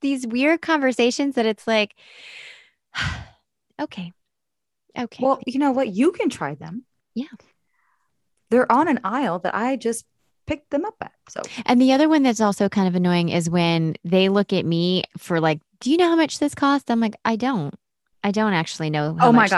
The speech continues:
Speaker 2: gosh.
Speaker 1: costs," which is, I just picked it up and that's what I needed to get. Like, I can give you what I think it should cost. I'm like, "My go-to answer is two ninety-nine." They're like, "Really? That seems cheap." I'm like, Well, you asked me, so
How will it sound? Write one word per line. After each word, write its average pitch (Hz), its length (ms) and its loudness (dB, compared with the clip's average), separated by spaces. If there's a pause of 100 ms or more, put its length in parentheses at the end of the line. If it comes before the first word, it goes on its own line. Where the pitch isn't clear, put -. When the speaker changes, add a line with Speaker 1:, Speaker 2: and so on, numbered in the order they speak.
Speaker 2:
gosh. 185 100 -2
Speaker 1:
costs," 160 300 0
which 165 260 -4
is, 165 400 -4 (240)
I 165 440 2
just - 200 -8
picked - 200 -4
it 165 60 -2
up 190 140 2
and 170 100 -2
that's 170 200 -2
what 160 100 -2
I 156 80 -2
needed 165 280 -4
to 180 60 -12
get. 226 260 2
Like, 175 180 -2
I 262 120 2
can 294 200 2
give 233 140 2
you 240 140 2
what 196 140 6
I 175 120 4
think 214 280 -2
it 622 120 -2
should - 200 -2
cost. 175 340 -2
I'm 170 80 -4
like, 190 180 -2 (300)
"My 175 240 2
go-to 208 460 2
answer 247 180 2
is 262 100 0
two 392 180 2
ninety-nine." 190 420 0 (220)
They're 220 120 4
like, 240 160 4
"Really? 622 260 8
That 494 160 4
seems 453 220 0
cheap." 427 220 4
I'm 269 80 2
like, 294 120 0
Well, 453 120 6
you 466 120 6
asked 415 200 4
me, 254 140 2
so 240 520 6